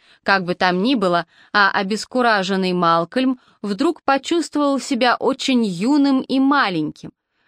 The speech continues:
Аста и вовсе превратилась в мотылька.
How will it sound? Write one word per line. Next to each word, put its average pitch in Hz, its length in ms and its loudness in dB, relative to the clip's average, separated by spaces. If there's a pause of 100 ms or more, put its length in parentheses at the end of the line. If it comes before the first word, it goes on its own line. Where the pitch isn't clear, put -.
(120)
Аста 240 440 0
и 269 200 -2
вовсе 247 600 -2 (240)
превратилась 208 920 0
в 180 40 -6
мотылька. 185 640 -2